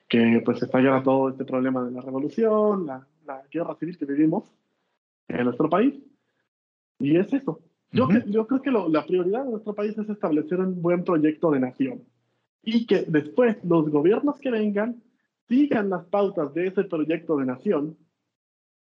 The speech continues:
Speaker 1: y, y el país siga progresando, independientemente de la ideología política que tengas. Yo creo que a grandes rasgos ya sería eso.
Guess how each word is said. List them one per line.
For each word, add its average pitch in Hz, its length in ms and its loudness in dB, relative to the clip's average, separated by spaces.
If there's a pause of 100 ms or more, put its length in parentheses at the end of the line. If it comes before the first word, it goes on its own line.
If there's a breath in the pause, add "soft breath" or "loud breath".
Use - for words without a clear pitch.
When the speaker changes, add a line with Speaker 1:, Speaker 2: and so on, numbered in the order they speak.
(100)
Speaker 1:
y, 135 580 0
y 131 60 2
el 123 120 -2
país 139 360 0
siga 160 180 0
progresando, 135 580 0
independientemente 170 920 2
de 196 140 4
la 143 120 4
ideología 143 600 0
política 156 420 0
que 139 100 -10
tengas. 127 380 -6
Yo 165 180 2
creo 185 240 2
que 160 240 4
a 151 140 4 (120)
grandes 208 340 -2
rasgos 196 340 -6
ya 170 140 -4
sería 151 280 -4
eso. 143 280 -6